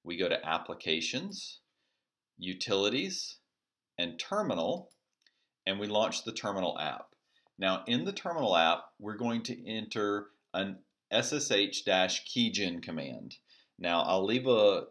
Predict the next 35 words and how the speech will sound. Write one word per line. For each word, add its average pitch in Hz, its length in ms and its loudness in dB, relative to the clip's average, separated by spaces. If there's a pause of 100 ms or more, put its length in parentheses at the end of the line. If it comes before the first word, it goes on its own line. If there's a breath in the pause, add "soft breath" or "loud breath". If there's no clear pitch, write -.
(300)
a 82 160 0
copy 120 420 2
of 101 60 -2
this 98 180 -2
command 101 640 -4 (260 soft breath)
down 95 280 0
in 95 160 -6
the 92 100 -4
description 92 440 -6
of 85 40 -6
the 85 180 -2
video, 131 380 4
as 87 200 -6
well 95 220 2
as 95 100 -6
a 95 60 0
link 95 320 -4
back 90 240 0
to 87 100 -8
the 85 80 -10
Google 90 520 -4
documentation 87 1080 -4 (280 loud breath)
where 90 180 0
I 85 60 2
found 90 520 -2 (300 soft breath)
how - 240 4
to 104 120 4
actually 85 360 -2
write 82 280 2
in 78 140 0
this 73 160 -8
command 78 460 -6
into 78 240 -8
the 76 80 -10
terminal. 85 560 -6